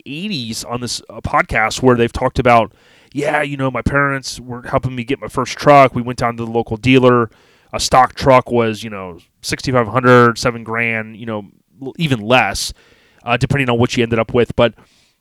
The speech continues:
th-, you, you know, you mix all that together. Uh, you have an affordable mini truck. You have a teenager in it, and, you know, they see their buddy down the road, you know, cruising. Maybe they see their buddy, "Oh, you know what? I just lowered my truck the other day. I,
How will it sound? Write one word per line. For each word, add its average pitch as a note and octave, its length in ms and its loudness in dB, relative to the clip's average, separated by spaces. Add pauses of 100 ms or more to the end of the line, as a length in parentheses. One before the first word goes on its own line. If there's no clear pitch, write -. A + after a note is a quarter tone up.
(320)
th-, B2 400 -20
you, C#3 360 -12
you D3 100 -12
know, D3 80 2
you B2+ 220 -4
mix C3+ 380 -4
all C#3 300 -2
that B2 240 -2
together. A2+ 680 0 (500)
Uh, A#2 160 -2
you B2+ 140 -2
have C#3+ 140 6
an B2 40 2
affordable C3 540 4
mini A#2+ 220 -4
truck. G#2+ 440 -2
You A#2+ 200 -6
have A#2+ 100 -2
a A#2 60 -10
teenager A#2 520 -6
in G2+ 80 -10
it, G#2 140 -10 (500)
and, B2+ 380 0
you B2+ 60 -6
know, B2 60 0
they A#2 100 -2
see D#3+ 160 0
their C3 120 4
buddy B2 300 2
down A#2 180 -4
the A#2+ 80 -6
road, A2+ 440 2 (260)
you B2 80 -6
know, G#2+ 160 -6
cruising. B2+ 640 0 (600)
Maybe A#2+ 200 -4
they A#2+ 100 0
see C#3 140 -2
their A#2 160 2
buddy, A#2+ 400 2
"Oh, B2+ 260 -8
you B2+ 140 -12
know B2 60 -4
what? B2+ 120 -4
I A2+ 80 -4
just B2+ 160 -10
lowered B2+ 300 2
my A#2 120 -2
truck B2+ 260 2
the B2+ 80 0
other A2+ 120 2
day. G#2+ 220 0
I, G#2 140 -6